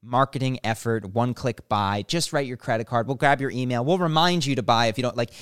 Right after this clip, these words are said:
it's the most concierge, give us your money service that you've ever seen in your entire life. "Oh, you can't afford it today, we'll take payments." It's like, no problem receiving money.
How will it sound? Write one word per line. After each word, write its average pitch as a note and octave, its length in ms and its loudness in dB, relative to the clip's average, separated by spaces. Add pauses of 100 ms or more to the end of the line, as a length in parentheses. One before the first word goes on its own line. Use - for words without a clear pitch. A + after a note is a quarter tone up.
(160)
it's F#3 240 0
the F3+ 100 2
most E3+ 400 2
concierge, D#3 880 2
give C3+ 200 2
us - 180 0
your A#2 140 0
money A2+ 240 0
service F#2+ 420 -2
that G#2 120 -4
you've G#2+ 260 -6
ever G2+ 240 -2
seen G#2 300 -4
in F#2 100 -6
your F#2 120 -6
entire F2+ 340 -8
life. E2+ 180 -8
"Oh, E3+ 80 4
you D#3+ 160 4
can't E3+ 260 0
afford C#3+ 300 -2
it C3+ 80 -6
today, B2+ 380 2 (220)
we'll C#3 160 0
take C#3+ 300 0
payments." F2 460 -4 (280)
It's C3 140 -2
like, C3+ 180 4 (160)
no F#3+ 260 6
problem E3+ 500 2
receiving C3 580 -2
money. D2+ 300 -8